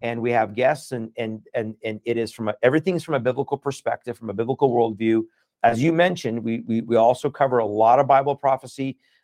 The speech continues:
uh, but everything from the perspective of, um, uh, you know, a biblical worldview. There's a lot of, uh, sermons that I've done and interviews and lots of things that we upload there. Plus, also on our main page is our Rumble page. So i-,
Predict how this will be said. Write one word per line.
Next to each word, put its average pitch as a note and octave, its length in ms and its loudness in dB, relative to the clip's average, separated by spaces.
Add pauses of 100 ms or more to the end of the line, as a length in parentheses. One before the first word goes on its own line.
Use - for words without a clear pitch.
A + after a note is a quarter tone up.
(100)
uh, G#2 280 2
but G#2 320 -4 (100)
everything C#3 460 0
from C3 180 -12
the B2 80 -8
perspective A#2+ 800 -2
of, A2 340 2 (380)
um, G#2+ 440 -2 (160)
uh, - 320 -14
you A2+ 120 -4
know, G#2+ 160 -2
a A2+ 60 -2
biblical A#2 400 -2
worldview. A2 440 0 (200)
There's A2 120 -8
a A#2+ 60 2
lot B2+ 260 6
of, D3 240 2
uh, A#2 280 0
sermons D3+ 520 2
that C#3 120 -2
I've B2+ 160 -2
done B2+ 200 -2
and A2 100 -10
interviews B2+ 420 -6
and A#2+ 80 -8
lots F3+ 200 0
of D#3 180 -8
things C#3+ 240 -6
that B2 100 -8
we B2 100 -8
upload A#2+ 400 -4
there. A2+ 120 -4
Plus, F#3+ 260 0
also F3 440 4 (320)
on C3+ 160 4
our B2 120 2
main C#3+ 300 -2
page C3+ 540 0 (260)
is C3+ 200 2
our B2+ 160 2
Rumble C3 440 0
page. F#2+ 340 -10
So A#2+ 120 -2
i-, A#2+ 60 -4